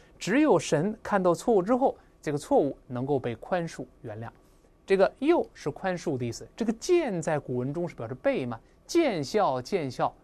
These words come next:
被大家嘲笑了，“见谅，见谅”是能够被原谅、被宽恕这个意思。哎，这作为一个名句，咱们顺便可以记住。好，这是我们总结了一下这个犯错相关的一些重点的不同词性的一些优雅的表达。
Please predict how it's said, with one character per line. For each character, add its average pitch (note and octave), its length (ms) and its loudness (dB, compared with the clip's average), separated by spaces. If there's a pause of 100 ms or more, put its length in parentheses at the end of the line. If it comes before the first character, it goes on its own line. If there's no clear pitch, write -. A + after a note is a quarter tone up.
被 D3 180 -2
大 B2+ 140 -2
家 B2 140 -4
嘲 A2+ 200 -8
笑 A2 220 -6
了 G2+ 100 -12 (220)
，“见 A#3 380 0
谅， E3+ 240 2
见 C#3 260 -4
谅” C#3+ 140 -4 (300)
是 A2 200 -14
能 A#2 140 -10
够 C3 100 -8 (100)
被 C#4+ 220 -6 (100)
原 A2 220 -12
谅、 A2+ 100 -8 (120)
被 C3 100 -4
宽 A#2 220 -12
恕 - 120 -16 (200)
这 A#2+ 80 -14
个 A2+ 80 -12
意 A2+ 40 -12
思。 - 220 -14
哎， B2 100 -18 (480)
这 F3+ 140 0
作 E3+ 120 4
为 D#3+ 220 4
一 D3+ 140 -2
个 D3+ 80 0
名 C#3 220 -2
句， G3 180 -8 (140)
咱 A#2+ 100 -10
们 A#2+ 220 -6
顺 C3 180 -4
便 B2+ 160 -2
可 - 100 -12
以 A#2 60 -10
记 A#2+ 160 -8
住。 - 140 -12 (400)
好， D3 200 6 (120)
这 E3 100 2
是 D3 80 4
我 D3 40 4
们 D#3 80 2
总 C3 180 0
结 C#3 100 0
了 C#3 60 -2
一 - 20 -2
下 C3 140 -2
这 C3 80 -4
个 C#3 80 -6
犯 G3 280 2
错 G3+ 240 -2 (100)
相 E3 260 -4
关 C#3+ 180 2
的 A#2 100 -6 (220)
一 C3+ 80 -12
些 A#2+ 120 -6
重 A3 220 0
点 A2+ 180 -4
的 A2+ 80 -4
不 D#3 200 -4
同 C#3 140 -6
词 C3 160 -8
性 A2 200 -12
的 - 60 -20
一 A#2 60 -14
些 A2 120 -12
优 A#2+ 160 -8
雅 G#2 120 -14
的 G2+ 60 -20
表 G#2 120 -14
达。 G2 120 -10